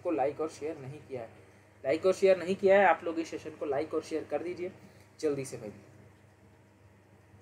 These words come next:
चलिए बहुत अच्छे, बहुत अच्छे option आप लोगों का। दो answer आ रहे हैं, दो आंसर आ रहे हैं सारे। देखो आपका क्या बोला है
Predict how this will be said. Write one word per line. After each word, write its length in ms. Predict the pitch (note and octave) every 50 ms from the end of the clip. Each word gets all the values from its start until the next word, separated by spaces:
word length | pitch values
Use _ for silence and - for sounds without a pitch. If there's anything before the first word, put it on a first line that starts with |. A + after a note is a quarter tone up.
| - _ _ _ - _ _ _ _ _ _ _ - _ _ _ _ _ _ _ _ _ - _ _ _ _ _ _ _ _ _ _ _ - - - _ _ _ _ _ _ _ _ _ _ _ _ _ _ _ _ _ _ _ - _ - - -
चलिए 220 | - E3+ D3+ C#3 C3
बहुत 320 | B2+ - E3+ F#3+ A3+ G#3+
अच्छे, 220 | A3 G#3+ - - G#3+
बहुत 240 | - F3 F3+ G#3 G#3
अच्छे 220 | G#3+ G#3 - A#3 G3+
option 360 | F3+ F3 - - - B3 A3+
आप 200 | G#3+ G#3+ G#3+ A3+
लोगों 140 | A3 G#3+ G#3+
का। 100 | A3 G#3+
दो 280 | D#3+ C#3 F#3 G3+ A#3 A#3
answer 340 | F#3+ E3+ D3+ D3+ - D3 B2+
आ 80 | A#2+
रहे 140 | A#2+ A#2+ B2
हैं, 80 | C3 B2+
दो 120 | E3 G3+ A#3
आंसर 300 | A3+ A3 G#3 G#3+ A3 G#3
आ 20 |
रहे 80 | G3 G3+
हैं 80 | A3
सारे। 180 | G#3+ A3+ G#3+ G3+
देखो 240 | F3+ F#3 F#3 E3 - - - - - - - - -
आपका 280 | G3 A3 A#3+ - C4 B3+
क्या 180 | B3+ B3+ B3
बोला 200 | A#3 A#3 A#3 A#3 A3+
है 140 | A#3 C#4+